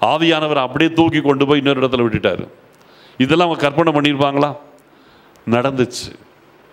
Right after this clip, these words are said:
நடந்துச்சு. அப்போ ஆண்டவர் எந்த நபரையும்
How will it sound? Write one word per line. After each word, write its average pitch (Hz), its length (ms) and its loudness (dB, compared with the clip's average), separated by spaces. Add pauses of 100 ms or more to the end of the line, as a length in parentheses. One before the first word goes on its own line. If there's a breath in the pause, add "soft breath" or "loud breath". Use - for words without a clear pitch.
நடந்துச்சு. 165 500 -2 (1500 loud breath)
அப்போ 110 200 0
ஆண்டவர் 156 520 2 (200)
எந்த 151 380 0
நபரையும் 131 680 0